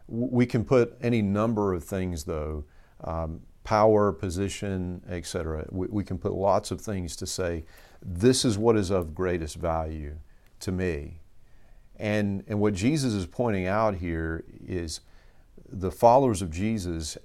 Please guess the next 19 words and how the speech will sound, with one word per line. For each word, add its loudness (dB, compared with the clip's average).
have, -8
have -4
made 4
a -4
value 0
judgment -4
that -2
is, -4
that -2
is -2
spot 4
on, -4
that, -4
that -2
they 6
have 0
valued 4
what 0
is -2